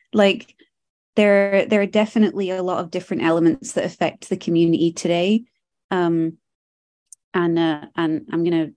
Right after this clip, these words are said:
talk a little bit about that and what the consequence of some of those pressures are, and maybe some actions that you can kind of take to help with career longevity and that sort of thing.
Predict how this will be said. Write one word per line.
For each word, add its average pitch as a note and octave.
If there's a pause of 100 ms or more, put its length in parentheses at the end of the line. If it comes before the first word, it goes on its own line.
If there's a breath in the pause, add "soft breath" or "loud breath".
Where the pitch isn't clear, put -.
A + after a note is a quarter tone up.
(300)
talk E3+
a E3+
little E3
bit -
about E3
that D#3+
and D#3+ (380 soft breath)
what -
the F3+
consequence F#3
of E3+
some F3
of E3
those E3
pressures E3+
are, D#3+
and D#3+ (200)
maybe E3
some E3
actions E3
that -
you D#3+
can D#3+
kind D#3
of D#3+
take -
to -
help E3+
with D#3+
career E3
longevity D#3+
and D#3
that A3
sort -
of -
thing. C4+